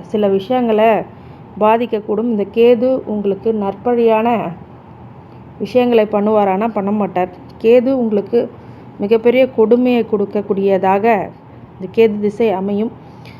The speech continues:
அதனால இறை வழிபாடு மேல கண்டிப்பா கவனம் செலுத்த வேண்டும். அஹ், இந்த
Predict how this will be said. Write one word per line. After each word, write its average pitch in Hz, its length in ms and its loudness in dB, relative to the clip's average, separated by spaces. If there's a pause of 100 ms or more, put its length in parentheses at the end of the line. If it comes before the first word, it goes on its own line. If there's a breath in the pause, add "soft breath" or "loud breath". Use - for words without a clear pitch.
(240 loud breath)
அதனால 254 320 4
இறை 269 300 4
வழிபாடு 233 480 0
மேல 214 300 0
கண்டிப்பா 220 480 0 (400)
கவனம் 226 380 0
செலுத்த 208 380 -2
வேண்டும். 196 460 0 (920 loud breath)
அஹ், 208 260 2
இந்த 208 220 2